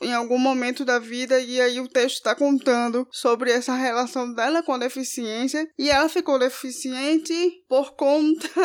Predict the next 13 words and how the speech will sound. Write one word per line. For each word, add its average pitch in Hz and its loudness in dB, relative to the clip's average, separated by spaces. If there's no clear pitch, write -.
<laughs> 330 -20
de 294 2
atitudes 285 0
ruins, 302 -2
e 311 -2
novamente 320 -4
volta 320 0
pra 277 0
questão 285 0
da 254 -2
evolução 277 0
espiritual, 269 -2
né? 240 -4